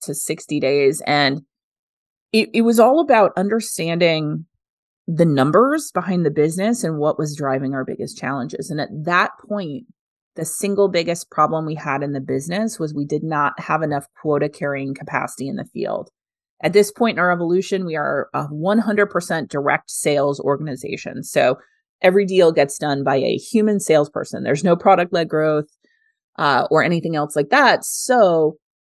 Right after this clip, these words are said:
my number one thing, the one thing I did the first thirty to sixty days was bring in more salespeople.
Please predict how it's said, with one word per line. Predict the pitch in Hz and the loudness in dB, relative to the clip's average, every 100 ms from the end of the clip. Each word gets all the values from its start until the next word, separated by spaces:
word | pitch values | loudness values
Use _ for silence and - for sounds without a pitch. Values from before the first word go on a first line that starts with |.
| _ _ 185 | _ _ -2
my | 175 165 156 - | 2 2 2 0
number | 170 165 190 202 | 0 2 4 4
one | 170 175 170 175 | 4 0 -2 0
thing, | 220 165 156 | 0 0 0
the | 139 | 0
one | 147 160 170 | 0 -4 -4
thing | 175 160 | -2 -2
I | 151 | 0
did | 185 170 | 4 4
the | 151 | 4
first | - 147 151 - | 0 -2 -2 -2
thirty | 160 - 123 | -2 -2 -4
to | 147 | -6
sixty | - 151 - 139 | -4 -4 -4 -2
days | 180 202 156 139 135 - _ _ _ | 4 6 6 4 2 -2 _ _ _
was | 143 135 135 | 0 0 0
bring | 147 156 156 | -2 0 0
in | 147 143 143 127 | 0 0 0 0
more | 135 131 131 - | 0 0 -4 -6
salespeople. | - 139 - - 117 - 147 | 2 2 2 -2 -8 -4 -6